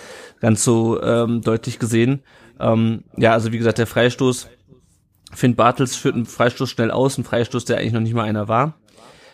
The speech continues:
Äh, und, äh, Max Kruse kriegt den Ball und, äh, schiebt ihn ins lange Eck. Der V F B hat nach vorne nicht so wirklich viel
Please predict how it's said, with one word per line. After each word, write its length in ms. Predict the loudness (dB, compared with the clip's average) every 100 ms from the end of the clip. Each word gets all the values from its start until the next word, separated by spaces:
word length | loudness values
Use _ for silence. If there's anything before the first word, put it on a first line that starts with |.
| _
Äh, 340 | 0 4 4 4
und, 560 | -2 0 0 0 -6 -12
äh, 340 | -4 -2 -2 -4
Max 300 | -4 -4 -4
Kruse 240 | -2 0 0
kriegt 260 | -2 0
den 120 | 0 4
Ball 280 | 4 4
und, 360 | 2 -2 -4 -2
äh, 160 | -2 -2
schiebt 300 | -2 -4 -4
ihn 60 |
ins 160 | -4 0
lange 220 | 0 0
Eck. 260 | -2 -4 -14 -20 -20 -20 -20 _ _ _ _ _ _ _ _ _ _
Der 80 | -2
V 200 | 2 2
F 120 | 2
B 160 | 2 4
hat 140 | 4
nach 100 | 0
vorne 300 | 0 2 4
nicht 160 | 2 2
so 100 | 0
wirklich 240 | -2 -4
viel 320 | 0 2 4